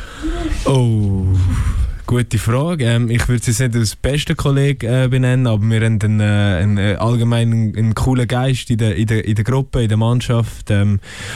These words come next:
ich bin sehr oft mit dem, äh, mit dem Schettin, dem Bus, dem Yannick Schmid und dem, äh, Roy Gelmi als Grüppli unterwegs. Wir spielen UNO zusammen und haben eine gute Zeit.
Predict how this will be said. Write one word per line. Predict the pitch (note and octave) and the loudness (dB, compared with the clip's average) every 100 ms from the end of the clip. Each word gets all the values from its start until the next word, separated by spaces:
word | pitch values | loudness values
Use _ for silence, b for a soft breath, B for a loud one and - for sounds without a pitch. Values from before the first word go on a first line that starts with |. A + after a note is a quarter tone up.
| B | B
ich | A2+ G#2+ | -2 0
bin | A2 | 0
sehr | A2+ A#2 A2+ | 0 0 2
oft | A2+ G#2+ - | 0 -2 -2
mit | G#2+ G2+ | -2 -2
dem, | A2 G#2 | 0 0
äh, | G2 G2 F#2+ F2+ G2 B B B B | 2 2 2 2 0 B B B B
mit | A#2 A2 | -2 0
dem | G#2+ | 0
Schettin, | B2+ A#2+ - A#2 A2 | 0 -2 0 0 2
dem | G#2 | 0
Bus, | A2+ B2 B2 - | 0 0 -2 -2
dem | A2+ G#2+ G#2 | 0 0 2
Yannick | G#2 G#2+ A2 - | 2 2 0 -2
Schmid | - A#2+ A#2+ A2+ A2 | 0 2 2 0 0
und | G#2+ G2+ | 0 0
dem, | G#2 G2+ | 0 2
äh, | G2+ G2+ G2+ G2 - G#2+ | 2 2 2 2 0 0
Roy | A2 A2 | 2 0
Gelmi | A#2 A#2+ A#2+ A#2+ A#2 G#2+ - | 0 0 2 2 0 -2 -4
als | G#2+ G2+ | -2 -2
Grüppli | - A2+ G#2+ A#2+ A#2 | -2 -2 -2 0 2
unterwegs. | A2 A2 G#2 A2 G#2+ - - | 2 0 0 0 -2 -4 -2
Wir | G#2 | -2
spielen | - G#2 G#2 F#2 | 0 0 0 0
UNO | A2 A2+ | 0 0
zusammen | G#2+ - G#2 G#2+ G#2+ G#2 - - - | 0 0 0 2 2 0 -4 -10 -2
und | F#2+ F#2+ G2 | 0 0 0
haben | F#2+ | 0
eine | F2 F2+ F#2 | 0 0 0
gute | F#2 - | 0 -2
Zeit. | - F#2 F#2 - | -4 -2 -2 -6